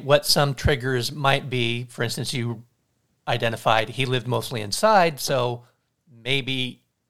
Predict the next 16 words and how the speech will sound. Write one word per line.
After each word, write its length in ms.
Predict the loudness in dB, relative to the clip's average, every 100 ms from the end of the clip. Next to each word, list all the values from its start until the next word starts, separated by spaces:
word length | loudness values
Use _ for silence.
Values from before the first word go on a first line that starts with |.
| _ 2
outside 460 | 2 2 0 0
things 320 | -2 -4 -4
like 320 | 0 0 0 _ _ _ -10
bugs 380 | 0 0 0 -6
and 240 | -8 -8 -2
birds 560 | 0 0 -2 -6 -8
might 320 | -2 -2 -2
be 500 | -2 -2 -2 -4 -10 -10 -6
a 100 | -6
trigger 360 | -4 -2 -2
for 220 | 0 0
him, 180 | 2 -2
so 140 | -2 -6
test 280 | -2 -4
for 80 | -2
that. 320 | 0 2 0